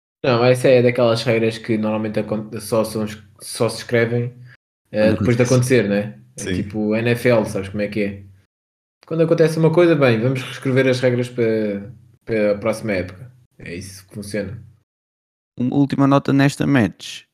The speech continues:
Speaker 2: é que o Miro atirou o Lance Archer para cima dos fãs que estavam na primeira fila.
Speaker 1: É verdade, é verdade.
Speaker 2: E eu não sei
Speaker 1: E
Speaker 2: se o seguro da A E W cobra estas situações, porque isto,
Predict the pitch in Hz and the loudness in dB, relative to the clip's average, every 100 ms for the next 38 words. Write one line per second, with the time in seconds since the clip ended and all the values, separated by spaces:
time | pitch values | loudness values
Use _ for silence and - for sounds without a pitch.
0 | _ _ _ 107 110 _ _ - - 131 | _ _ _ 0 0 _ _ -20 -2 4
1 | 117 104 - 113 113 110 110 120 - _ | 4 4 2 2 4 4 4 2 -2 _
2 | _ 113 113 127 135 127 107 107 104 117 | _ -2 0 2 4 4 2 -2 -2 2
3 | 120 120 127 131 - _ _ _ - 139 | 2 0 -8 -10 -16 _ _ _ -2 -2
4 | - 147 147 139 139 143 139 131 131 131 | 0 0 0 0 -4 -4 -4 -4 -6 -6
5 | 127 135 127 127 - 120 107 110 _ - | -10 -12 -12 -12 -10 -10 -10 -14 _ 2
6 | 123 120 113 110 107 101 98 - - - | 6 6 4 2 0 -2 -2 -6 -18 -20
7 | _ 135 160 156 143 - 123 131 123 - | _ 0 0 0 0 2 2 2 -4 -8
8 | 123 123 113 110 104 95 95 98 95 95 | -6 -4 0 2 2 0 -2 -2 -2 0
9 | 101 107 110 107 123 139 139 - - 95 | -2 -6 -10 -8 -8 -6 -8 -10 -10 -10
10 | - - - | -10 -14 -20